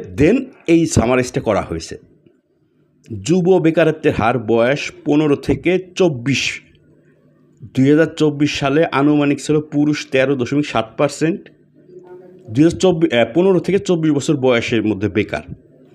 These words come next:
আর মহিলা ছিল নয় দশমিক দুই পার্সেন্ট। তুলনামূলক র্যাঙ্কিংয়ে এটা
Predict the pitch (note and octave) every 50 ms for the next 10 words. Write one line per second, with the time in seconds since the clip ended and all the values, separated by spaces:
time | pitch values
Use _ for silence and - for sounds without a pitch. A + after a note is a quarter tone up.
0 | _ _ _ _ - - - G2+ F#2+ G2 G2+ G#2+ B2 C#3+ D3+ F3+ G3 F#3+ - D#3
1 | A#2 A2+ A#2+ A#2+ A#2 C3 C#3 D3+ D3+ C#3+ C#3+ - - F3 G3+ A3+ - - - _
2 | _ _ _ - A2 G#2+ D#3 A3+ A#3 A#3+ - A2 - - - - D2 D#2 - -
3 | - _ _ _ _ _ _ _ _ _ _ _ _ _ _ _ _ _ _ _
4 | _ _ _ _ _ _ _ _ _ - D#3+ E3+ F3 E3+ E3+ F3 E3+ E3+ E3+ E3+
5 | F3 E3+ F3 - G2+ A2+ A#2+ C#3+ D#3+ - G#3+ G#3+ D#3+ A#2+ A2 - - - B2 A#2+
6 | - D#3 D3+ -